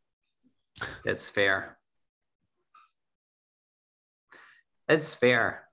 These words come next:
I, I feel like there's just such a, there's such a discontinuity between panels one and two.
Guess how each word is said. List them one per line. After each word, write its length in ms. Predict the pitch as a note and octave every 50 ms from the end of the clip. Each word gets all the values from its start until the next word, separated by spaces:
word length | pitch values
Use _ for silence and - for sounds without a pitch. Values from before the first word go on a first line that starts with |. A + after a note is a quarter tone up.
| _ _ _ _
I, 440 | - G3 A#3+ C4+ C4+ A3 - - - - - - - - - C#4 C#4 - _ _ _ _ _ _ _ _ _ _ _ _ _ _ _ _ _ _ _ _ _ _ _ _ _ _ _ _ _ _ - - _ _ -
I 240 | G3 B3 C4+ A#3+ A#3+ -
feel 200 | - A3 G#3+ G3+
like 200 | F#3+ F3 E3 D3
there's 260 | D3+ E3+ D#3 C#3+ -
just 340 | - F3 - - - - -
such 300 | - A3+ A#3 A#3 A#3 - G#3
a, 920 | E3+ D3+ D3 D3 C#3+ C#3 C#3 C3+ C3+ C3 C3 B2+ B2+ B2 A#2+ A#2+ A#2+ A2+ - - - - - - - - _ _ _ _ _ _ _ _ _ _ _ _ _ _ _ _ _ _ _ _ _ _ _ _ _ _ _
there's 140 | C#3+ B2 -
such 280 | - - F#3+ F#3 -
a 60 | D#3+
discontinuity 1000 | B2 A#2 - A2 G#2 - - - A2+ G#2 F#2 - F2 F2+ F2 E2+ E2 E2+ E2+ F2
between 460 | E2+ - G2+ - - - F2+ E2+ E2 E2
panels 420 | - E2 D#2 D#2 D2+ E2 E2+ -
one 220 | F2+ D2+ C2+ D2
and 160 | - - - -
two. 340 | - - C2 G#1 G1+ -